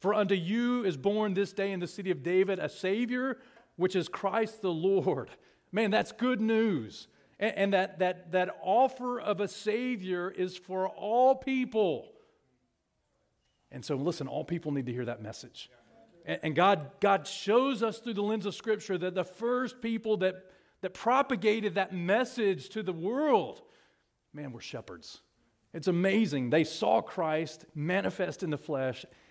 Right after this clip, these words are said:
and they couldn't stop sharing what they saw and who he was. And then, and then last week, we, we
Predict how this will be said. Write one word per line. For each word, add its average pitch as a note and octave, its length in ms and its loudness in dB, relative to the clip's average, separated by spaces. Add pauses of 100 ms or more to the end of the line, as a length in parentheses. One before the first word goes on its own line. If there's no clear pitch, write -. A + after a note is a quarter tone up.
and C3 100 -6
they C3+ 80 2
couldn't A3 380 0
stop D#3+ 360 0
sharing D#3 600 0 (720)
what E3+ 300 4
they F3+ 100 6
saw C3 400 -2
and B2+ 160 -4
who F3 160 -2
he C#3 160 -2
was. A#2 400 -2
And D3 100 0
then, D#3 120 2 (280)
and D3 100 -2
then D#3 100 6
last D3+ 460 4
week, C#3+ 260 0
we, C3+ 260 -2
we B2+ 220 -6